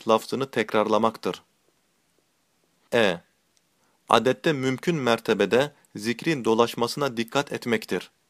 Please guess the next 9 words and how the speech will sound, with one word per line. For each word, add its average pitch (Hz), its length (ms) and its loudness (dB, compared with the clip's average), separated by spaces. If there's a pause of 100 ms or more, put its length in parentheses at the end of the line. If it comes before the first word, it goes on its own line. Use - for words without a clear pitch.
(640)
Nefyu 160 380 -2
ispat 151 380 -2
zikrinin 120 720 -2
rüknü 131 320 -2
de 139 220 0
dörttür. 104 460 0 (760)
Bir. 117 320 2 (640)
La 139 340 8
ilahe 139 560 2